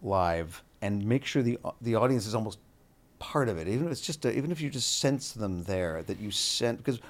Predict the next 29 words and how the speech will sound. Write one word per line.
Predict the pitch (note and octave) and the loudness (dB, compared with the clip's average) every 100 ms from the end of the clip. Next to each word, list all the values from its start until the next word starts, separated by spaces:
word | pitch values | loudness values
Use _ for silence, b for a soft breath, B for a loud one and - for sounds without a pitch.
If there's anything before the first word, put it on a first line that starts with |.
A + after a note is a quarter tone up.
| - | 0
whenever | C3 E3+ | 4 4
people | D#3+ D#3 B2+ | 2 -2 0
see | B2+ | 2
outtakes | G#2+ A2+ - G#2+ F#2 - - - B B B B - | 4 2 0 0 0 0 -4 -4 B B B B -4
or | G#2 | -2
see | G2+ A#2 | 0 0
behind | G2 G#2 A2 G2+ | -2 -2 -2 -2
the | |
scenes | - G#2+ G#2 G2 - | -2 0 0 -2 -4
things | F2 D#2 D#2 | -4 -4 -6
for | - C#2+ | -10 -10
Will | D2+ D#2 | -8 -10
and | D#2 | -8
Grace, | A1 D2 - | -10 -10 -8
they, | F2 F#2 - | -6 -6 -6
it's | G2+ - | -6 -6
so | - - E3+ C#3+ | -2 2 4 4
much | G2+ - | 0 -2
fun | - D#3 - F#2+ | 0 0 -2 -12
because | G#2+ - G2 | -10 -8 -4
that's, | F#2+ F2+ - - - - - - - - - D3+ - | -2 -4 -8 -14 -18 -20 -20 -18 -18 -18 -20 -14 -10
that's | G2 | -8
how | F#2+ | -6
loose | F2 G#2+ F#2+ - | -2 -2 -4 -8
and, | E2 D#2 - - | -8 -10 -14 -14
and | E2+ - | -10 -6
silly | A#2+ A#2+ F2+ | -2 -2 -2
we | F2 | -6
were. | E2+ - | -8 -12